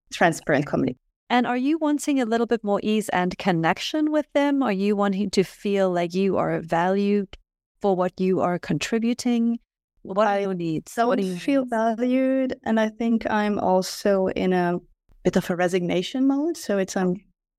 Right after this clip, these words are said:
Speaker 1: you know, not expecting it anymore. So it's really, the request is purely self-management.
Speaker 2: Got it. When I was in my first marriage, and I felt very, very similar ways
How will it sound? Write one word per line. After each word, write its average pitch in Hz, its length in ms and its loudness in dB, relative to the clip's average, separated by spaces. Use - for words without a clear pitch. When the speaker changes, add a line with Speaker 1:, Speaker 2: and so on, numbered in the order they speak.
Speaker 1:
you 214 100 2
know, 185 80 -2
not 190 220 2
expecting 208 560 0
it 196 120 -2
anymore. 202 480 2
So - 120 4
it's 214 180 0
really, 233 360 0
the 220 260 -2
request 214 580 -2
is 202 380 0
purely 190 800 0
self-management. 160 960 0
Speaker 2:
Got 165 200 0
it. 151 140 -4
When 175 180 0
I 165 240 0
was 170 240 -2
in 156 500 0
my 160 300 0
first 160 420 -2
marriage, 143 360 0
and 143 100 2
I 139 80 2
felt 143 320 0
very, 143 480 0
very - 220 0
similar 156 500 0
ways 254 500 0